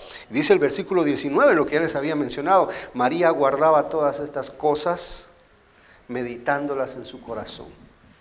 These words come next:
Ajá, lo que el ángel me dijo allá en Nazaret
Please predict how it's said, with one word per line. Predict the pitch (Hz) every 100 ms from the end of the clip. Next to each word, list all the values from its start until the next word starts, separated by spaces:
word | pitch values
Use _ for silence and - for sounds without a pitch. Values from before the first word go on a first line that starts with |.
| - - - - -
Ajá, | 92 - 120 101 90 - - - _ _ - - _
lo | 104
que | - 101
el | 127
ángel | 196 202 214
me | 196 190
dijo | 175 143 113
allá | 117 104 - - - - - - -
en | 113
Nazaret | 107 - 113 104